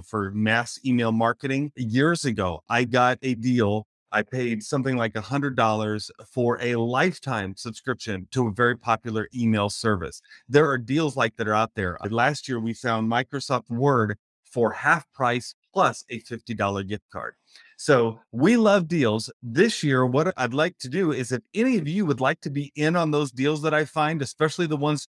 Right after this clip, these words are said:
for writers, all you have to do is I've set up a text message service that we can all mass text together, and you can opt in and opt out of it so you don't have to worry there's not gonna be any spam or anything. What you have to do is to get in it, go to your phone and text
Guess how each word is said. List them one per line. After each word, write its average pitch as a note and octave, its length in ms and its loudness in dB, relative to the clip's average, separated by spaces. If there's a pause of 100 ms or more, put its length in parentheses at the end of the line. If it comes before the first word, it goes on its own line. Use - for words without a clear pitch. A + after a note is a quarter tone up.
for B2+ 180 -2
writers, B2+ 640 0
all D#3+ 160 2
you G#3+ 120 0
have F3+ 140 -4
to C#3 80 -14
do C#3+ 300 0
is C3 180 -4
I've A2+ 140 0
set G3 240 -4
up F#3+ 180 -4
a C3 140 0 (100)
text - 340 -12
message A2 580 -8
service A2 460 -2
that B2 160 -4
we C3+ 140 -2
can B2+ 220 -4
all C3+ 340 -2
mass C3+ 480 0
text - 360 -6
together, D#3+ 420 -2 (360)
and C3 140 2
you C#3 100 2
can C#3+ 200 -2
opt D3 260 -2
in D#3+ 140 0
and C#3 100 0
opt C#3+ 240 0
out C#3 160 4
of C#3 80 -2
it C#3 140 -8
so C3+ 100 -10
you B2 60 -4
don't B2+ 100 0
have C3+ 100 -2
to C3+ 80 -4
worry C3+ 280 2
there's A#2 100 -4
not C3+ 140 2
gonna C#3 120 -4
be C3 140 -4
any C#3 140 -2
spam C#3 400 -2
or A#2 60 0
anything. A2 460 -4 (500)
What C#3+ 280 2
you F3 100 2
have F3 120 2
to D3+ 80 -10
do D#3+ 180 0
is D3 120 -2
to C3+ 120 -8
get C#3+ 260 -2
in G3 220 0
it, D3 160 0 (240)
go C3+ 140 4
to F#3 80 2
your G3+ 140 0
phone D3 360 0 (100)
and A#2+ 400 0
text - 520 -4